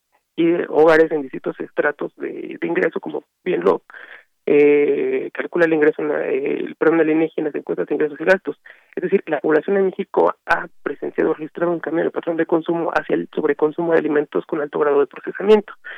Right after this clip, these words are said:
Principalmente siguiendo una clasificación de la Organización Panamericana de la Salud, que son alimentos, eh, eh, alimentos procesados y productos ultraprocesados, además de comida rápida, ¿no? Esto también es, digamos, eh,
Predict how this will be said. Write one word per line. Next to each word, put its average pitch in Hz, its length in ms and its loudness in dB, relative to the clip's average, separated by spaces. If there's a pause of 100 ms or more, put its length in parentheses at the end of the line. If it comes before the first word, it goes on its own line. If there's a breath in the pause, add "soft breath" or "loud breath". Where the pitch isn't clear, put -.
(300 loud breath)
Principalmente 180 760 4
siguiendo 160 240 -2
una 170 100 0
clasificación 147 760 -6
de 160 100 0
la 147 300 -4
Organización 151 520 -6 (240)
Panamericana 151 480 2
de 170 60 4
la 170 80 -4
Salud, 160 280 -4 (100)
que 156 300 -4 (100)
son 165 120 2
alimentos, 151 520 0 (640 soft breath)
eh, 147 640 0 (640)
eh, 156 200 6
alimentos 170 340 -2
procesados 156 400 -2
y 160 60 -8
productos 160 320 -2
ultraprocesados, 165 720 -2
además 160 360 -4
de - 60 -20
comida 147 340 0
rápida, - 360 -2 (320)
¿no? - 140 -2 (600 loud breath)
Esto 202 420 6
también 180 800 2 (260)
es, 160 180 -6 (280)
digamos, 156 480 -2
eh, - 640 -6